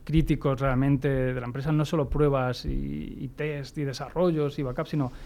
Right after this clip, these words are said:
afron-, afrontar esos, las aplicaciones críticas que todavía no se han migrado y seguir creciendo.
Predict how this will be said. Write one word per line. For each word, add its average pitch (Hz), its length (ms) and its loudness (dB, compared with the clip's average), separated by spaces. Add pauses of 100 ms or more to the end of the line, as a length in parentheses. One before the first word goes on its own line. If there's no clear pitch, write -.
(300)
afron-, 127 380 -2 (160)
afrontar 135 500 -2
esos, 160 440 4
las 135 500 -2 (280)
aplicaciones 147 560 0
críticas 165 520 2
que 147 80 0
todavía 131 220 2
no 131 80 2
se 135 100 -2
han 127 80 2
migrado 139 420 2 (440)
y - 100 -2
seguir 135 280 0
creciendo. 117 520 -4